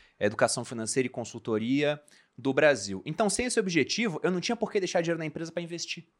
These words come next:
Como muitos empreendedores fazem, a empresa pra eles é simplesmente uma vaca leiteira. Você vai, faz algum tipo de receita no mês, você tira os custos, tira as despesas administrativas, paga os seus impostos, deixa alguma coisa ali, né,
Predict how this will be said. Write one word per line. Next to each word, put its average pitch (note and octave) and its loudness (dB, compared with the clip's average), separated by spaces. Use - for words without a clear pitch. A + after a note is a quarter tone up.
Como G3+ 10
muitos G3+ 2
empreendedores G3+ 0
fazem, D#3+ 4
a D#3 0
empresa D#3+ 0
pra D#3+ -2
eles D#3+ -6
é - -6
simplesmente D#3 -8
uma E3+ 0
vaca D#3 4
leiteira. D#3+ -2
Você - -2
vai, F3+ 12
faz E3+ 2
algum D3 0
tipo - -10
de D3 -2
receita C#3 0
no F3 -4
mês, G3+ 0
você D3+ -4
tira C3+ -8
os C3 -8
custos, A#3 -8
tira C#3+ -4
as C3 0
despesas B2+ -6
administrativas, G3 -6
paga D3 4
os C#3 -6
seus C#3 -6
impostos, E3 0
deixa D#3+ 6
alguma D3 2
coisa C#3+ -2
ali, C3 2
né, B2+ -4